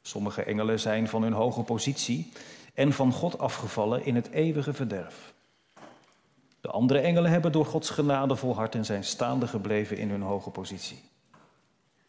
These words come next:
De duivels en demonen zijn zo door en door slecht dat zij vijanden van God zijn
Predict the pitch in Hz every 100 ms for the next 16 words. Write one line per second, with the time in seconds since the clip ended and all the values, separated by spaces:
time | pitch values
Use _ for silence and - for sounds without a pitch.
0 | _ _ _ _ _ _ _ _ - -
1 | 117 147 110 147 - - - - - -
2 | - 95 104 127 160 120 151 170 - -
3 | - 113 113 - 123 - 139 170 - 113
4 | 127 151 135 - - 120 113 110 123 107
5 | 95 - 110 85 - - - - _ _
6 | _ _ _ _ _ - - - - -
7 | - - - 123 - 131 120 156 180 170
8 | 139 110 110 - - - - 160 180 160